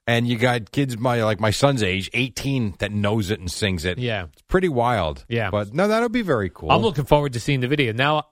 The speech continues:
Speaker 2: I'm, I would like to root for the Orioles 'cause I think it's cool that the Orioles are in the playoffs.
Speaker 1: Yes.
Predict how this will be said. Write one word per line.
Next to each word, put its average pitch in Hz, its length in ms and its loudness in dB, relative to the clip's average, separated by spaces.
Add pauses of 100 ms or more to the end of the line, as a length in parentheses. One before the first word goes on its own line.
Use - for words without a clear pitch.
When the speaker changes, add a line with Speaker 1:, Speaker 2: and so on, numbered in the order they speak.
Speaker 2:
I'm, 139 260 0
I 143 200 -2
would 165 260 0
like 170 260 -2
to 139 120 0
root 131 220 -2
for 131 120 0
the 113 140 0
Orioles 139 420 -2
'cause 113 220 -4
I 104 260 -2
think 110 220 -6
it's - 120 -6
cool 117 280 -2
that 101 80 -8
the 110 140 -2
Orioles 107 420 -4
are 101 80 -4
in 101 60 4
the 104 60 2
playoffs. 110 460 0
Speaker 1:
Yes. 104 420 -4